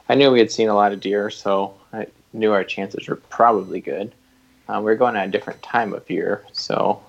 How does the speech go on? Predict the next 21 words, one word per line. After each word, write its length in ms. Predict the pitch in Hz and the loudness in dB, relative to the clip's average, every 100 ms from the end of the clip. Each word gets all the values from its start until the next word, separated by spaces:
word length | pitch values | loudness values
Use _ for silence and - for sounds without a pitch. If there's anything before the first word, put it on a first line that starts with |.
| - | -8
um, 400 | - 101 107 104 _ _ _ _ - _ _ _ _ | -4 -4 -4 -10 _ _ _ _ -20 _ _ _ _
that 80 | - | -4
was 80 | 156 | -2
a 60 | - | 0
little 120 | - | 2
bit 120 | - | 2
different. 420 | - - 113 - - | 2 2 0 0 4
But, 300 | 107 - - _ _ _ _ _ _ - | 4 2 -10 _ _ _ _ _ _ 2
uh, 500 | 120 117 110 107 107 - _ _ - | 4 6 4 2 -2 -12 _ _ -8
I 140 | 139 | -6
was 120 | 220 | -6
just 200 | 117 - | -8 -14
excited 500 | 110 - 113 113 110 - | -16 -4 0 0 -2 -6
to 260 | 104 98 - _ _ _ _ _ _ - | -6 -6 -12 _ _ _ _ _ _ -6
get 140 | 107 | -2
out 180 | 104 - | -2 -2
there 100 | 101 | -6
and 120 | 98 | -2
do 140 | 107 | -2
it 60 | 101 | -2
again. 440 | 95 107 104 104 | -2 -4 -4 -8